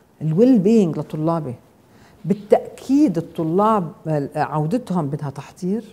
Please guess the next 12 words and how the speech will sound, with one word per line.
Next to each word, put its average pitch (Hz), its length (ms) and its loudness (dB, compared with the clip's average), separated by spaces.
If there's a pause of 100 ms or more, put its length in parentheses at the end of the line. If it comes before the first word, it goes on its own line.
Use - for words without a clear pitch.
(220)
هن 180 420 4 (300)
لهم 151 260 -6
فترة 202 380 -4
قد 202 180 0
ما 180 100 2
نحكي 170 300 -6
علمنا 147 460 -4
أونلاين، 143 520 -4
هن 131 200 -6
كانوا 143 260 -6
في 143 140 -8
حالة 139 280 -4